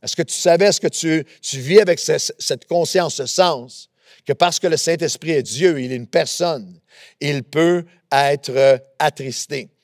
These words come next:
Éphésiens quatre trente nous dit qu'il ne sort de votre bouche aucune parole mauvaise, méchanceté, amertume, mensonge, calomnie, malhonnêteté,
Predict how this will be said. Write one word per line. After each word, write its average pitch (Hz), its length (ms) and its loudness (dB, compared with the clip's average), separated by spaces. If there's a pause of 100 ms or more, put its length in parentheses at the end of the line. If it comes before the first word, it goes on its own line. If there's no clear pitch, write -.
(160)
Éphésiens 160 380 -2
quatre 165 280 2
trente 170 220 0
nous 147 60 -8
dit 139 180 -8
qu'il 151 140 -12
ne 143 80 -2
sort 175 200 0
de 160 60 2
votre 143 240 -2
bouche 156 260 -4
aucune 151 300 -2
parole 151 440 2 (220)
mauvaise, 139 640 2
méchanceté, 143 760 -4 (320)
amertume, 147 640 0
mensonge, 135 760 0 (320)
calomnie, 165 800 -2 (680)
malhonnêteté, 165 1000 0